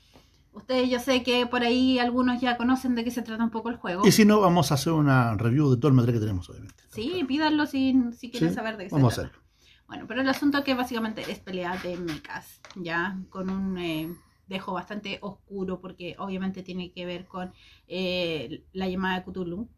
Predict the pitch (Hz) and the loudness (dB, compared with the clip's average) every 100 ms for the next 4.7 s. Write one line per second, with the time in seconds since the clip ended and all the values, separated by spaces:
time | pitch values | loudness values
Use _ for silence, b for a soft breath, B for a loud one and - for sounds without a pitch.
0 | _ 110 131 156 180 190 - - _ _ | _ 6 8 8 4 -6 -10 -20 _ _
1 | _ _ _ _ _ b b b b b | _ _ _ _ _ b b b b b
2 | b b b b _ _ - - - 240 | b b b b _ _ -20 -20 -6 2
3 | 262 262 262 254 247 220 - _ 220 220 | 4 6 4 4 0 -4 -10 _ -4 -2
4 | 214 208 202 196 190 180 - | -2 -2 -4 -6 -6 -6 -10